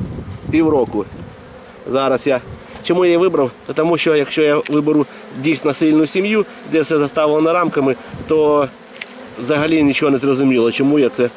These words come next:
цього не роблю. А тут буде все зрозуміло. Одну рамочку витягую і ось показую вам.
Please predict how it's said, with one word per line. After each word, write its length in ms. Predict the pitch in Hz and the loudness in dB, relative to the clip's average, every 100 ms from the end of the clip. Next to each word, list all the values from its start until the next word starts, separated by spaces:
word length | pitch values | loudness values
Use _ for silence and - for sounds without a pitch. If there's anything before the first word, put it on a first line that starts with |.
| - - - | -12 -18 -4
цього 160 | 131 131 | 0 2
не 100 | 127 | 2
роблю. 300 | 120 107 98 - - - | 2 0 -4 -8 -10 -8
А 80 | |
тут 280 | - 262 - | -2 -2 -2
буде 240 | 143 185 156 | -2 0 0
все 160 | 160 | 0
зрозуміло. 480 | 147 147 143 127 127 | 0 0 4 4 4
Одну 200 | 143 196 | 2 2
рамочку 380 | 185 170 - 190 | 2 0 -2 -2
витягую 460 | 196 214 147 127 117 - - | 0 0 2 2 0 -10 -4
і 60 | 165 | -2
ось 140 | 175 | -2
показую 480 | 180 160 139 127 120 | -2 0 0 2 0
вам. 160 | 107 | 0